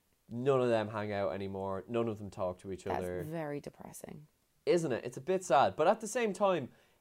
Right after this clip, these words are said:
Speaker 1: it's also just a job.
Speaker 2: Yeah, but when you spend so much time with people and, like, you're
Speaker 1: Yeah.
Speaker 2: having to
Speaker 1: You
Speaker 2: act
Speaker 1: spend a lot of
Speaker 2: Mm.
Speaker 1: time on set with people. Oh my God, do you know who's listed on the list of women?
Speaker 2: Oh God.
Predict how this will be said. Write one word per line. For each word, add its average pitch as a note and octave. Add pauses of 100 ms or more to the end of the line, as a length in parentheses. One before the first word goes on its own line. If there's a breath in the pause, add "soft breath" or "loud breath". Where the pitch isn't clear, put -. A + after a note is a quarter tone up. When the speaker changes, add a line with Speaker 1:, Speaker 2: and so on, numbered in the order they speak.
(140)
Speaker 1:
it's F#3+
also G3
just B2+
a B2
job. A2 (400)
Speaker 2:
Yeah, F#4
but D#4+
when F4
you F4+
spend D#4
so C4+
much C4+
time B3+
with A#3+
people B3+
and, A2+
like, F#3+ (360)
you're A3
Speaker 1:
Yeah. A3
Speaker 2:
having A3+
to -
Speaker 1:
You A#2
Speaker 2:
act A2
Speaker 1:
spend D#3
a F3
lot B2+
of A2
Speaker 2:
Mm. B2+
Speaker 1:
time G#2+ (140)
on G#2
set F#2+
with F#2+
people. F#2 (560)
Oh F3
my D#3
God, B2+
do C3+
you C3+
know C#3
who's C#3
listed C3+
on B2+
the A#2+
list A#2+
of A2+
women? A#2 (100)
Speaker 2:
Oh D#3
God. -